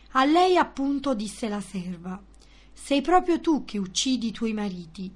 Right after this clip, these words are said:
Ecco, sei già stata data a sette mariti e neppure di uno hai potuto godere. Perché vuoi battere noi, se i tuoi mariti sono morti?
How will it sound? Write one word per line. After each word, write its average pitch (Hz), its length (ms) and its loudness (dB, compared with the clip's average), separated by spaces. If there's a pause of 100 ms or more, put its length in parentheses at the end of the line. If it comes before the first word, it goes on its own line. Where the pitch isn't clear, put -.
(540)
Ecco, 240 580 -4
sei 254 220 0
già 240 160 2
stata 254 380 0
data 269 360 4
a - 20 -2
sette 311 480 -2
mariti 196 640 -4 (140)
e 262 120 -2
neppure 277 580 2
di 285 140 2
uno 202 480 0
hai 214 180 -6
potuto 226 520 -4
godere. 185 600 -6 (380)
Perché 294 680 2 (100)
vuoi 233 240 0
battere 240 520 0
noi, 190 500 -2
se - 180 -6
i 240 60 0
tuoi 262 140 0
mariti 240 380 0
sono 214 300 -4
morti? 208 580 -2